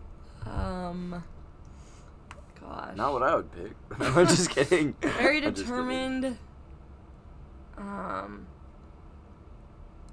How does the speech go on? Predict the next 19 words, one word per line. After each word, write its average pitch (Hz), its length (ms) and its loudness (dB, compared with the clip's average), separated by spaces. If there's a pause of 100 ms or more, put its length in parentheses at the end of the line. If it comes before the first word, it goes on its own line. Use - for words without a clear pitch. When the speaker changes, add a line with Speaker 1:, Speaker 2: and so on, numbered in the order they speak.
(1400)
Speaker 1:
I 196 60 -10
guess 208 160 -6
they're - 180 -6
all, - 200 -4
like, - 220 -12
'cause 214 120 -12
he's 220 120 -8
very 233 360 -4 (220)
one-set 190 500 -2
minded. 160 560 -8 (360)
Speaker 2:
Yeah, 82 220 -4
he 82 140 -4
is. 95 380 -8 (720)
Speaker 1:
And 440 140 2
which 403 160 2
is 349 120 2
a 240 100 2 (260)
good 185 160 4
thing. 196 360 -2